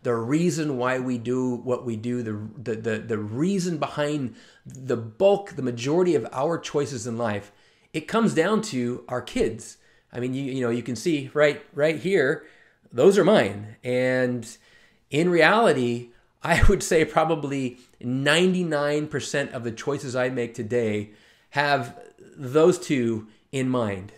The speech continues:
Those two kids are the driving force behind the decisions that I make. And for a lot of you, I think that will resonate with, with you as well. You know, for those of you who, how, out there who have kids,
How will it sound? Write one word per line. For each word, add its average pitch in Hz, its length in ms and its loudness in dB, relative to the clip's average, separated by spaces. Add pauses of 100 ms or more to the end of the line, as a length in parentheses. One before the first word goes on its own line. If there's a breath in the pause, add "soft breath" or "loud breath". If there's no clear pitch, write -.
(120)
Those 135 240 -2
two 139 200 -12
kids 123 420 -4
are 113 220 -4
the 107 100 -6
driving 123 500 0
force 120 400 -4
behind 117 760 -6 (260 loud breath)
the 131 80 -8
decisions 139 800 -4 (100)
that 127 160 -2
I 131 160 -2
make. 117 460 -4 (360 soft breath)
And 127 360 -4
for 139 120 0
a 120 60 2
lot 165 160 4
of 202 100 4
you, 147 120 4
I 127 80 2
think 151 260 -4
that 139 220 0
will 120 160 -2
resonate 127 400 0
with, 123 280 -8
with 123 180 -2
you 131 180 -2
as 117 100 -2
well. 113 560 2
You 117 80 -8
know, 110 120 -6
for 117 140 -6
those 131 240 -2
of 123 80 -6
you 127 160 -4
who, 123 280 -4 (100)
how, 120 280 -4 (160)
out 123 180 -4
there 123 160 -2
who 117 120 -4
have 107 200 -6
kids, 160 540 -2